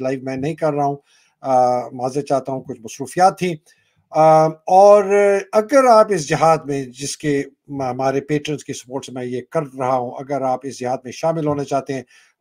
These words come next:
प्लीज हमारे डिस्क्रिप्शन में जाइए, आपको पेट्रन का लिंक मिलेगा, क्लिक कीजिएगा और हमारे साथ हम, अ, जिहादी बन जाएं। नहीं भी बन सकते, कोई बात नहीं, आपके दुआओं, आपकी क्रिटिसिज्म, आपके प्यार, आपके मोहब्बत, सबका बहुत-बहुत शुक्रिया। हमारे आज के मेहमान,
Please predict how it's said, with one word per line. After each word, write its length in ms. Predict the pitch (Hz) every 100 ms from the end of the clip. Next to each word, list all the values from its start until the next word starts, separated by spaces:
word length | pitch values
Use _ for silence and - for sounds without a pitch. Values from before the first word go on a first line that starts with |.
| -
प्लीज 260 | 170 151
हमारे 360 | 151 143 143 143
डिस्क्रिप्शन 540 | - 123 - 160 156
में 140 | 151 143
जाइए, 260 | 139 143
आपको 300 | 139 123 -
पेट्रन 460 | 117 151 147 151 147
का 100 | 190
लिंक 320 | 117 185 180
मिलेगा, 380 | 160 165 160 151
क्लिक 340 | 135 - 185 185
कीजिएगा 580 | 190 156 185 180 165 - _ _ _
और 260 | 208 233 214
हमारे 420 | 147 156 147 147
साथ 320 | 143 - 139 135 156
हम, 140 | 120 135 -
अ, 100 | 127
जिहादी 500 | 123 127 143 147 139
बन 220 | 143 175
जाएं। 260 | 160 156 151 _ _ -
नहीं 280 | 147 226 247
भी 120 | 240
बन 180 | 196 190
सकते, 320 | 175 151 160
कोई 260 | - 156
बात 220 | 147 143 139
नहीं, 80 | 147
आपके 260 | 127 -
दुआओं, 600 | 113 - 147 196 202 202 143
आपकी 220 | 135 -
क्रिटिसिज्म, 720 | 120 170 185 - 165 147 156 143 _ _ 120
आपके 220 | - 120
प्यार, 360 | - 143 143
आपके 260 | 135 127 127
मोहब्बत, 480 | 127 131 160 165 156 _ _
सबका 380 | - 202 - 139
बहुत-बहुत 400 | 117 131 135 131
शुक्रिया। 300 | 165 165 202
हमारे 220 | 175 185
आज 220 | 226 240
के 100 | -
मेहमान, 340 | 185 156 135